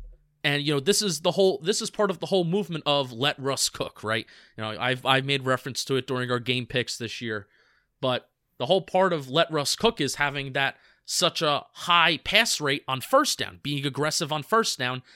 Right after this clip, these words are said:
not just waiting for third down and trying to establish the run on first and second down. But on first down, Russell Wilson, twenty-five percent of his passing attempts on first down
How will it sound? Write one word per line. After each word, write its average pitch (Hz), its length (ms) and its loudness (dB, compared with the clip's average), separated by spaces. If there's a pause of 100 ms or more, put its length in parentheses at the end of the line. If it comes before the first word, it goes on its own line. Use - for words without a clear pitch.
(120)
not 151 280 -2
just 151 220 -4
waiting 147 300 0
for 135 160 -6
third 202 320 2
down 123 200 -4
and 123 100 -8
trying 139 260 -4
to 135 120 -6
establish 131 500 0
the 127 100 -4
run 123 160 0
on 123 120 -4
first 120 320 -4
and 127 100 -10
second 180 320 0
down. 92 200 -8 (920)
But 156 100 2
on 143 120 2
first 247 400 2
down, 110 300 -4 (120)
Russell 143 380 0
Wilson, 123 460 -2 (340)
twenty-five 160 760 4
percent 156 340 -2
of 135 120 -4
his 127 120 -6
passing 170 420 0
attempts 135 380 -4
on 143 180 -4
first - 380 -4
down 131 300 -2